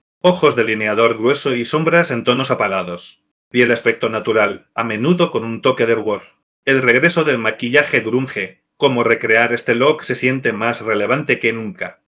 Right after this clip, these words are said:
Si alguna vez quisiste sumergirte en este estilo, ahora es tu momento. Con un toque de creatividad y un poco de actitud, puedes hacer que este look funcione para ti. Elementos clave del look grunge. Colores y sombras en el maquillaje grunge. Cuando piensas en el maquillaje grunge,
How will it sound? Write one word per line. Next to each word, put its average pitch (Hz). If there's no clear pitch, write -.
Si -
alguna 120
vez 123
quisiste 135
sumergirte 127
en 98
este 104
estilo, 143
ahora 127
es 113
tu 110
momento. 104
Con 117
un 131
toque 117
de 101
creatividad 113
y 120
un 135
poco 151
de 104
actitud, 147
puedes 139
hacer 151
que 147
este 143
look 113
funcione 127
para 104
ti. 90
Elementos 131
clave 120
del 117
look 131
grunge. 117
Colores 107
y 123
sombras 147
en 107
el 104
maquillaje 127
grunge. 127
Cuando 104
piensas 120
en 107
el 107
maquillaje 127
grunge, 120